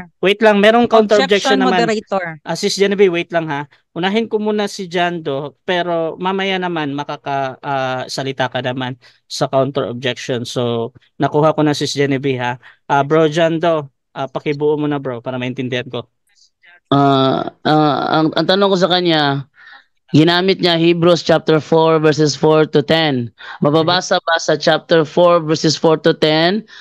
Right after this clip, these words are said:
Speaker 3: ang Christians must observe the seven-day Sabbath o hindi? Mababasa o hindi?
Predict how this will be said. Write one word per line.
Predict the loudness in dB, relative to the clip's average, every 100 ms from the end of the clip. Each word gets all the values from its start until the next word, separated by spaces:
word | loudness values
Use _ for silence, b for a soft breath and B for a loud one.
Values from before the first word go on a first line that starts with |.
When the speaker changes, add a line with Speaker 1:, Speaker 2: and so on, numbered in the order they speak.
| B B
Speaker 3:
ang | -2 0 2 2 2 4 4 4 2
Christians | 2 2 0 0 2 0
must | 0 0 0 -2
observe | -2 2 4 6 4 2
the | 0
seven-day | 2 2 2 2
Sabbath | 2 0 0 -2 -2 _ b _
o | 2
hindi? | 4 4 2 0
Mababasa | 0 0 0 0
o | 2
hindi? | 2 2 0